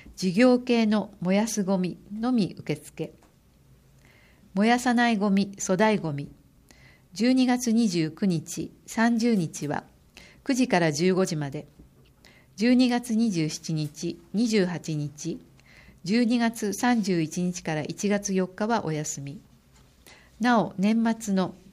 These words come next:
藤ヶ谷清掃センターは大変混雑しますので、早めの搬入をお願いします。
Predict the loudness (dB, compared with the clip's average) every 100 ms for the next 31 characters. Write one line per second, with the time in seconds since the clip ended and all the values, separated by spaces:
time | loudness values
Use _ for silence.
0 | -20 -20 -20 -20 _ 0 2 2 2 0
1 | 0 -4 -10 -10 0 0 2 -2 -2 -2
2 | -2 -2 -4 -4 -6 -10 -4 0 2 2
3 | 0 0 -2 -2 -4 -6 -4 -4 -6 -8
4 | -6 -6 -8 _ -20 -20 -2 2 4 4
5 | 2 2 2 2 2 2 0 0 0 -2
6 | -4 -6 -10 -10 -12 -14